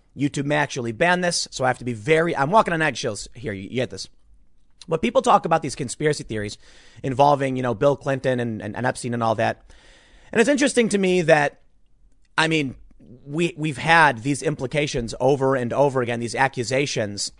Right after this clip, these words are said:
This, this is the conspiracy, okay? Like, this is the evidence people are talking about. Newsweek, Fox News, several other outlets are now reporting on this. The do-, the documents have been released. And the crazy thing is, apparently,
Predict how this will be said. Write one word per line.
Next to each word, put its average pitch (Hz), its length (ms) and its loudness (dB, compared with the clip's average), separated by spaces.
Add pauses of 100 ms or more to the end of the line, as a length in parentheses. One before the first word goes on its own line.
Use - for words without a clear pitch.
(540)
This, 175 440 0 (240)
this 165 300 -2
is 175 120 0
the 170 100 -2
conspiracy, 131 760 -6
okay? 120 260 -4
Like, 127 220 -2 (200)
this 151 360 2
is 190 140 -4
the 185 160 -4
evidence 156 380 0
people 143 260 -2
are 123 100 0
talking 147 380 0
about. 110 200 -4
Newsweek, 160 560 0
Fox 156 360 2
News, 139 340 -4 (220)
several 165 400 0
other 170 160 2
outlets 147 220 0
are 147 40 -2
now 139 120 0
reporting 160 460 2
on 131 80 -2
this. 123 160 -6
The 135 100 -6
do-, 120 140 -2 (120)
the 120 100 -6
documents 151 520 2
have 131 160 -4
been 127 120 -2
released. 139 420 -4
And 135 120 -4
the 135 60 -6
crazy 175 340 0
thing 190 220 -6
is, 151 100 -2
apparently, 156 540 -4